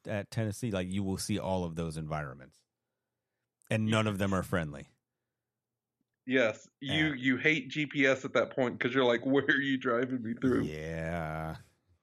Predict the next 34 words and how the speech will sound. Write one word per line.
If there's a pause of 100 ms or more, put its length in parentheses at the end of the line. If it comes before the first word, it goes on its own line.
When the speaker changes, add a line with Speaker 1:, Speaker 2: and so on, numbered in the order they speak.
Speaker 1:
Just
like,
"I've
seen
this
movie,
and
it
does
not
turn
out
good." (420)
It
does.
It
is (120)
bad. (1040)
It
is
Speaker 2:
But
it
Speaker 1:
really
Speaker 2:
was
fun.
I
loved
visiting
you. (520)
Speaker 1:
Uh,
yeah,
I,
it,
it's,